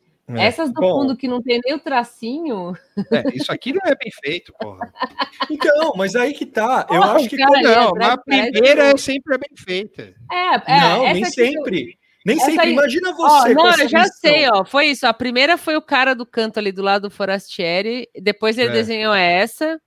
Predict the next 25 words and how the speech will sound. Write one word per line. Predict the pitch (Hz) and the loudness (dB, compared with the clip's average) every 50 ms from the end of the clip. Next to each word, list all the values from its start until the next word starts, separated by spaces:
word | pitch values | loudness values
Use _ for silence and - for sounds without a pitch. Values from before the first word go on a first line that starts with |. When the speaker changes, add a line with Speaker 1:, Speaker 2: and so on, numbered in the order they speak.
| _ _ _ _ _ _ _ _ _ _ - | _ _ _ _ _ _ _ _ _ _ -4
Speaker 2:
aí | 170 196 208 220 | -2 0 2 2
depois | 247 262 262 - 254 247 | 2 0 0 2 0 0
ele | 269 294 | 0 -2
falou, | 277 - 320 302 262 | -4 -4 -4 -4 -2
"Mano, | 262 233 214 | -2 -4 -4
foda-se | - - 233 247 247 202 208 - - 185 | -6 -6 -6 -6 -6 -6 -8 -10 -12 -14
esses | 175 - 165 - | -14 -14 -18 -16
cabinhos." | - - 180 165 165 143 147 151 147 139 135 135 131 127 127 139 | -8 -6 -6 -6 -6 -8 -12 -12 -12 -12 -12 -12 -12 -12 -10 -8
E | 143 156 | -6 -4
aí | 156 156 | -4 -4
ele | 160 160 170 202 | -4 -6 -8 -10
foi | 196 - 220 214 | -8 -6 -8 -6
fazendo | 208 - 254 247 247 247 247 254 269 285 262 | -4 -4 -4 -2 -2 -4 -4 -6 -6 -8 -10
de | 247 - - | -12 -12 -12
qualquer | - 277 - 320 339 339 | -12 -8 -6 -4 -4 -2
jeito. | 311 339 240 214 - _ | 0 0 0 0 -2 _
Tá | - 196 | -4 -4
vendo? | 190 190 | -2 0
Speaker 1:
É. | 175 | -2
Speaker 2:
Aqui | 170 - 202 | -2 -2 -2
já | 185 220 | 0 2
é | 220 214 | 2 2
só | - - 214 | 2 0 0
um | 214 214 | 2 2
borrão. | 202 233 262 269 254 233 220 220 233 247 254 254 240 233 226 226 226 226 | 4 4 4 4 4 4 4 6 6 6 6 4 4 2 2 -2 -4 -6